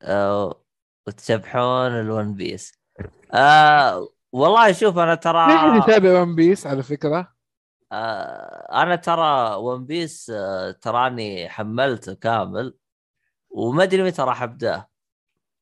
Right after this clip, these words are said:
Speaker 1: آه، يقول: "حسون سوالف الكورة إجباري أسمعها". والله شوف حسون، أنا اقتنعت إنه سواليف الكورة أبرك بكثير من، آه، إنك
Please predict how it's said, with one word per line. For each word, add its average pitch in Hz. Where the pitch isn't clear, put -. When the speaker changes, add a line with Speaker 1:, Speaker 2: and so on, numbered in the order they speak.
Speaker 1:
آه، 104
يقول: 117
"حسون 117
سوالف 113
الكورة 110
إجباري 104
أسمعها". 107
والله 202
شوف 214
حسون، 175
أنا 156
اقتنعت 156
إنه 117
سواليف 143
الكورة 139
أبرك 135
بكثير 123
من، 110
آه، 98
إنك 107